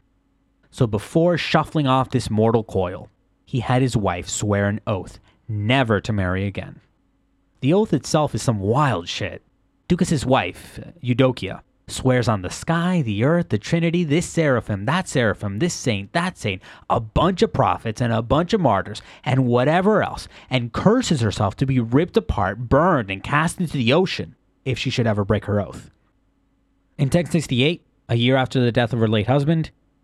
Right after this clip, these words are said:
she married Romanos Diogenes, and he became emperor. The situation had simply become untenable. Since the siege of Manzikert in ten fifty-four, Tughril had avoided making another attempt at conquest.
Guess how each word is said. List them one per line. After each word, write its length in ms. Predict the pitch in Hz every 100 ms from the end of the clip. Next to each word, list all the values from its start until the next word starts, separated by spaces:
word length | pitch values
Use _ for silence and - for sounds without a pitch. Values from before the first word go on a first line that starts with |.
| _
she 140 | 214
married 280 | 208 208 175
Romanos 320 | 135 120 113
Diogenes, 560 | 110 90 - - - - _ _
and 120 | 120
he 220 | 117 175
became 340 | 113 104 104 85
emperor. 420 | 80 92 - - _ _ _ _
The 80 | 135
situation 540 | 220 - 202 185 143
had 140 | 120
simply 180 | 147 123
become 320 | 110 107 101 -
untenable. 560 | 139 - 92 85 85 - _ _ -
Since 280 | 190 196
the 80 | 190
siege 400 | 143 160 156 135
of 100 | 110
Manzikert 560 | 113 127 117 104 90 87 _ _ -
in 220 | 104 98
ten 160 | 113 101
fifty-four, 540 | 104 95 156 127 - _ _
Tughril 380 | - 226 139 101
had 140 | 113
avoided 420 | 107 117 127 113 101
making 300 | 101 107 101
another 260 | 101 104
attempt 300 | 98 104 95
at 80 | 92
conquest. 580 | 127 127 90 71 -